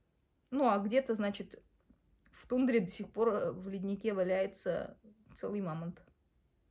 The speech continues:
Ну, его вроде пытались искать, но нашли какие-то ноги. М, вот. А там пытались найти,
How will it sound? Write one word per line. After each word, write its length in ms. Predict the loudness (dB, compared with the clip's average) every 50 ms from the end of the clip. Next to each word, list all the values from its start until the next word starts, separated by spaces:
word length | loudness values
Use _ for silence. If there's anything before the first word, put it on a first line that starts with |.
| _ _ _ _ _ -20 _ _ -2
Ну, 260 | 2 2 2 2 0 -10 -20 -20 _ _ -2
его 280 | 2 4 6 8 8
вроде 240 | 12 12 10 10 8
пытались 420 | 2 0 4 6 6 6 6 2 -4
искать, 280 | 0 4 4 4 4
но 80 | 4 0
нашли 260 | 0 0 -2 -4 -6
какие-то 380 | -6 -6 -6 -4 -4 0 0 0
ноги. 360 | 2 0 0 -2 -4 -8 -10 -12 _ _ _ _ _ _ -20 -14
М, 220 | -12 -10 -8 -8 -8
вот. 240 | -10 -10 -10 -12 -14 _ -20 -18 -12 -8
А 320 | -6 -4 -4 -4 -4 -6 -8 -8
там 260 | -8 -6 -6 -6 -8 -10 -14 -20 -20 -20 -20 -20 -20 _ _ -20 -20 -20 _ _ _ _ -20 -20 _ _ _ _
пытались 420 | -6 0 2 4 4 4 2 0 0
найти, 520 | -4 -4 -4 -4 -4 -4 -4 -2 -4 -6